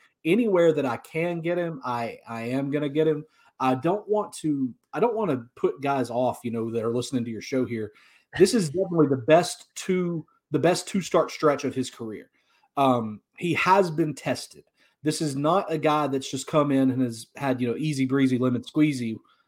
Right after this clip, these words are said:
uh, in his professional career. He has been tested. And the fact that he's responding well in September with his two, two game stretch that just caps off the year, essentially, is tremendous.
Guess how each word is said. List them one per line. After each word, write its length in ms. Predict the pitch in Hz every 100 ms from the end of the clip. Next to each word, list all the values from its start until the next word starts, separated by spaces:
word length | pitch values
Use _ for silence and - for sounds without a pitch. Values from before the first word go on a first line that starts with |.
| _ 143
uh, 160 | 127
in 120 | 131 131
his 160 | 127
professional 460 | - 131 135 131 117
career. 400 | 127 120 98 - _ _
He 160 | - 147
has 320 | 156 196 190
been 220 | 147 143
tested. 420 | 131 127 - - - _ _ _
And 380 | 143 135 131 131 135
the 100 | 135
fact 320 | 180 202 208
that 100 | 165
he's 220 | 175 151
responding 680 | 135 - 196 214 202 170 151
well 340 | 165 147 120 -
in 120 | 160
September 640 | 160 151 - - 180 135 117
with 200 | 123 120
his 180 | 127
two, 260 | - 190 170 - - _ _
two 160 | - 226
game 180 | 175 143
stretch 460 | - 180 165 -
that 160 | 139 135
just 260 | 127 - -
caps 340 | 190 160 -
off 220 | 156 160
the 80 | 123
year, 260 | 139 208 131
essentially, 540 | - 117 117 113 107 _ _ _
is 160 | 175 -
tremendous. 600 | - 131 123 107 -